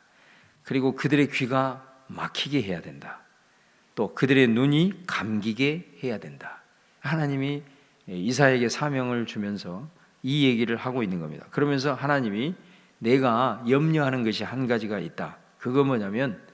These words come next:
네가 말씀을 선포할 때 그들이 눈으로 보고 그리고 귀로 듣고 마음으로 깨닫고 돌아와서, 나에게 돌아와서 내가 그들을 고칠까?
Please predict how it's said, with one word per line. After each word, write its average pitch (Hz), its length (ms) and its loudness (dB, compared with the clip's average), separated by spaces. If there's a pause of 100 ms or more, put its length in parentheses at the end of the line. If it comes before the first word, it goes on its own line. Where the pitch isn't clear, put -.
(880)
네가 147 280 4
말씀을 123 460 0
선포할 117 480 -2
때 98 360 -6 (480)
그들이 135 600 0 (520)
눈으로 151 480 2
보고 87 360 -8 (520)
그리고 110 440 0
귀로 143 320 2
듣고 101 520 -8 (320)
마음으로 131 800 0
깨닫고 143 720 -4 (640)
돌아와서, 113 800 -4 (180)
나에게 123 440 0
돌아와서 113 800 -2 (800)
내가 123 520 2 (140)
그들을 123 500 -4 (240)
고칠까? - 920 -6